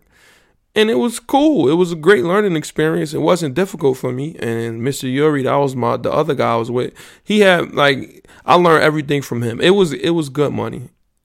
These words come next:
I just used, I mean, what I'm good at, and I just did it. And it, but it was amazing. But when you're doing the ed T P A, you gotta have a demo lesson for task two and for task three. And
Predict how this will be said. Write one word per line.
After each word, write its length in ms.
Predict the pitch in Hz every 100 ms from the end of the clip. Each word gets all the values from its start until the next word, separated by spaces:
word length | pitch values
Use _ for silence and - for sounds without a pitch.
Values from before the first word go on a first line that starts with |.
| _ _ _
I 100 | -
just 240 | 113 120 110
used, 520 | 120 127 123 120 117
I 80 | 110
mean, 500 | 117 113 113 113 -
what 140 | 110
I'm 200 | 113 113
good 180 | 117 117
at, 200 | 113 123
and 140 | 113
I 60 | 110
just 220 | 117 117
did 180 | 127 156
it. 180 | 117 - -
And 140 | 120
it, 80 | 120
but 160 | 110 127
it 80 |
was 220 | 139 131 123
amazing. 560 | 127 165 156 117 110 - _ - _ _ -
But 520 | 107 143 156 120 - _ _ _ _ _
when 120 | 113
you're 100 | 117
doing 380 | 117 131 135 123 117
the 200 | - 113
ed 160 | 113 117
T 160 | - 127
P 220 | 113 113
A, 340 | - 123 120 - _ _ -
you 120 | 120
gotta 180 | 135 117
have 220 | 113 107
a 20 |
demo 380 | 110 135 160 120
lesson 420 | 110 113 - -
for 440 | 120 110 107 104 - -
task 380 | 117 113 110
two 400 | - 170 135 113 -
and 100 | 110
for 140 | 117
task 480 | - 117 110 - -
three. 380 | 180 170 127 139 _ _ _ _ -
And 720 | 120 117 113 113 107 104